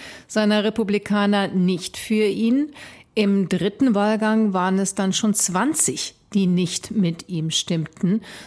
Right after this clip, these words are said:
sodass McCarthy also immer mit zweihundertzwei Stimmen lande-, bei zweihundertzwei Stimmen landete. Sogar der Demokrat Hakeem Jeffries hatte mit zweihundertzwölf Stimmen noch mehr.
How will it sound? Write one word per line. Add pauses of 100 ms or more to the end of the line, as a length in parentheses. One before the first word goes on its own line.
sodass
McCarthy
also
immer
mit
zweihundertzwei
Stimmen (120)
lande-,
bei
zweihundertzwei
Stimmen
landete.
Sogar
der
Demokrat
Hakeem
Jeffries
hatte
mit
zweihundertzwölf
Stimmen
noch
mehr.